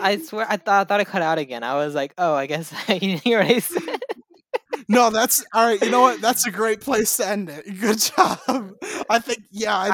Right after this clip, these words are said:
Speaker 2: think
Speaker 1: I
Speaker 2: we both would push that fucking
Speaker 1: Mm,
Speaker 2: button.
Speaker 1: yeah, pu-, push the button, you know. I,
Speaker 2: Yeah,
Speaker 1: there's,
Speaker 2: considering we
Speaker 1: there's
Speaker 2: know how good our strategy <laughs> is.
Speaker 1: We have a strategy, you know, we're ready to, you take advantage of it, you know, not get taken
Speaker 2: Yeah.
Speaker 1: advantage of, all those things. It's gonna be great.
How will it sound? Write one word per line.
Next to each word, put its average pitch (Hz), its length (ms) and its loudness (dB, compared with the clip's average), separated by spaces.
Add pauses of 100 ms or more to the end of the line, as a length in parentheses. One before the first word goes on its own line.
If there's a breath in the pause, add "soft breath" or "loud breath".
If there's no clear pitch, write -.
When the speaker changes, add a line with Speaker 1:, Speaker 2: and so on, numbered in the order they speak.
Speaker 2:
think 185 120 0
Speaker 1:
I - 40 -16
Speaker 2:
we 214 80 -8
both 196 340 -6
would 190 160 -10
push 202 220 -2
that 185 200 -4
fucking 190 280 -6
Speaker 1:
Mm, 151 60 -16
Speaker 2:
button. 143 340 -10
Speaker 1:
yeah, 151 220 0
pu-, 202 260 -4
push 214 280 -4
the 202 160 -6
button, 131 440 -4
you 135 240 -12
know. 117 380 -12
I, 156 320 -6
Speaker 2:
Yeah, 165 340 -6 (280)
Speaker 1:
there's, 220 200 2
Speaker 2:
considering 247 360 2
we - 20 -10
Speaker 1:
there's 233 140 -6
Speaker 2:
know 233 160 -2
how 220 220 0
good 208 200 0
our 208 180 0
strategy 202 580 -2
<laughs> 220 140 -4
is. 285 1160 -2 (260)
Speaker 1:
We 202 60 0
have 208 180 4
a 220 80 0
strategy, 196 840 0
you 180 140 -6
know, 175 260 -4
we're 170 200 -4
ready 175 300 0
to, 165 360 -4
you 185 160 -10
take 185 200 -4
advantage 165 440 -4
of 165 160 -6
it, 165 260 -4
you 160 200 -10
know, 147 360 -10
not 175 300 -2
get 175 120 -6
taken 185 180 -6
Speaker 2:
Yeah. 180 60 -2
Speaker 1:
advantage 175 380 -6
of, 175 380 -8
all 160 180 0
those 147 280 -8
things. 127 560 -20
It's 156 180 -16
gonna 160 160 -12
be 143 100 -14
great. 120 240 -14